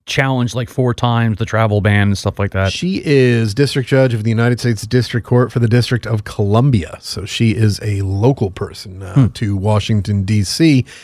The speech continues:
Speaker 2: Anyway, so this is not, what is it? Is it the Seventh Circuit Court of Appeals, I
Speaker 1: I
Speaker 2: think?
Speaker 1: think.
Speaker 2: The, what, the one that's, like, super liberal and always, you know, ha-,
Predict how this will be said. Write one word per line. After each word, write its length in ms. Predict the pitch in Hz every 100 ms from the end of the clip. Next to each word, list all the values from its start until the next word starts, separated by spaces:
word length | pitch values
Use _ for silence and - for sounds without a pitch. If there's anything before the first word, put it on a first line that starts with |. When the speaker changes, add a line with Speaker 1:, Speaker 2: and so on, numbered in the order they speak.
| - _
Speaker 2:
Anyway, 380 | 107 107 107 117
so 160 | - 107
this 220 | 123 123
is 120 | 104
not, 420 | 107 131 123 104 _
what 140 | 107
is 140 | 95 87
it? 100 | -
Is 200 | - -
it 120 | 101
the 100 | 110
Seventh 680 | - - - 143 147 175 -
Circuit 460 | - 170 165 170 -
Court 200 | 170 165
of 80 | 165
Appeals, 400 | 165 170 160 165
I 20 |
Speaker 1:
I 40 |
Speaker 2:
think? 300 | - 110 101 90
Speaker 1:
think. 100 | 76
Speaker 2:
The, 140 | - - - -
what, 220 | 147 139
the 80 | 147
one 160 | 143
that's, 180 | 135 -
like, 240 | 120 104
super 880 | - - - 202 220 208 180 - 117
liberal 440 | 107 98 92 92
and 120 | 101 110
always, 560 | 120 120 117 107 92
you 160 | 117 110
know, 160 | 104
ha-, 160 | 101